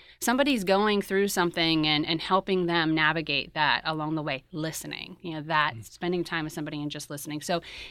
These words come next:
Speaker 1: it's those small things that can make such a huge difference to somebody and impact on somebody. And whether that's on the people that you're managing and working with on a daily basis, or just the people you encounter out around you as you're walking down the street, you never know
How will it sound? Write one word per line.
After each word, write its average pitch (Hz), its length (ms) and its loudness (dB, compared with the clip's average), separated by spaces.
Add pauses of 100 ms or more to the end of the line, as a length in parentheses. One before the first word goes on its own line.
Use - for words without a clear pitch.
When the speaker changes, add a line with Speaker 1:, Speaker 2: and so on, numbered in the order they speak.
Speaker 1:
it's - 180 6
those 370 240 2
small 180 560 2
things 233 360 -4
that 180 140 -4
can 185 160 0
make 165 180 0
such 175 300 -2
a 180 80 2
huge 180 460 -6
difference 180 400 -2
to 180 80 -8
somebody 165 500 0
and 156 100 0
impact 151 460 0
on 147 140 -4
somebody. 147 480 -4 (240)
And 180 60 0
whether 175 160 4
that's 170 200 0
on 185 60 2
the 175 80 2
people 190 300 0
that 180 120 4
you're 165 160 0
managing 185 640 0
and 165 220 -2
working 180 380 0
with 202 240 -2
on 170 80 0
a 160 80 0
daily 147 240 -4
basis, 160 440 -6 (300)
or 170 100 0
just 170 240 0
the 165 80 -4
people 160 280 -6
you 156 200 -4
encounter 147 560 -2
out 151 160 2
around 147 400 -2
you 151 120 -6
as 143 120 -4
you're 147 80 -8
walking 151 320 -8
down 143 220 -8
the 147 80 -8
street, 143 420 -4
you 156 80 -6
never 160 440 -2
know 170 640 0